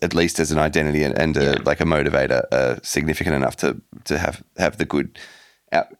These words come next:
Speaker 1: outcomes be associated with it, at least
Speaker 2: Yeah.
Speaker 1: loosely.
Speaker 2: Totally. And they're, you know, and in terms of what they've, I just think the best of what they venerate is better than the best of what gyms venerate, which
Speaker 1: Mm-hmm.
Speaker 2: is,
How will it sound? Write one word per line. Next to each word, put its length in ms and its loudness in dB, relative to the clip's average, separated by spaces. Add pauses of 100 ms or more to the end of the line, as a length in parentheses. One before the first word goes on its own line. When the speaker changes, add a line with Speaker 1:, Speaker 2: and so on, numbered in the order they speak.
Speaker 1:
outcomes 360 -2
be 140 -4
associated 500 -4
with 100 -2
it, 120 -2
at 100 -4
least 380 -4
Speaker 2:
Yeah. 160 -4
Speaker 1:
loosely. 340 -2 (460)
Speaker 2:
Totally. 340 -2 (160)
And 140 2
they're, 160 4
you 260 0
know, 220 0
and 120 2
in 60 2
terms 240 2
of 60 4
what 100 2
they've, 220 0 (180)
I 80 4
just 180 0
think 260 0
the 100 2
best 320 0
of 60 2
what 120 2
they 80 2
venerate 460 0
is 80 -2
better 240 -2
than 300 0
the 60 0
best 240 -2
of 60 2
what 160 2
gyms 260 -2
venerate, 380 -2 (280)
which 100 -20
Speaker 1:
Mm-hmm. 140 -4
Speaker 2:
is, 60 -8